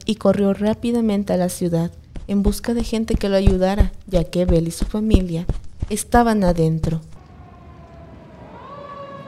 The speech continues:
Después de que el fuego se consumió, descubrieron varios cadáveres dentro de la casa.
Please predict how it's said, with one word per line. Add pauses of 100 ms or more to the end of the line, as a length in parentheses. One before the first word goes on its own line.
(160)
Después
de
que
el
fuego
se
consumió,
descubrieron
varios
cadáveres
dentro
de
la
casa.